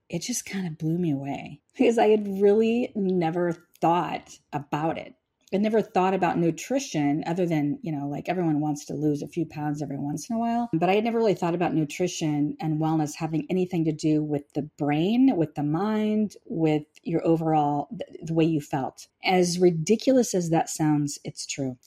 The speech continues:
So holistic nutrition changed my life because I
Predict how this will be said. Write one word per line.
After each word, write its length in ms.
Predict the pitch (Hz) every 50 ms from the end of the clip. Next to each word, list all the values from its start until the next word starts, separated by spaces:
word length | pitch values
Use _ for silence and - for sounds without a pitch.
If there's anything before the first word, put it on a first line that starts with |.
| _
So 180 | - - 202 180
holistic 400 | 175 196 190 196 190 - - 240
nutrition 480 | 233 226 220 - 180 160 - 180 175
changed 480 | 165 - - 165 170 185 190 - - 208
my 360 | 208 202 196 196 196 190 196 190
life 500 | 160 160 175 165 - - - - - - _ -
because 680 | 175 160 - - 170 165 165 160 156 156 156 - - _ _ _ _ _
I 540 | - 160 160 160 160 165 165 165 160 - -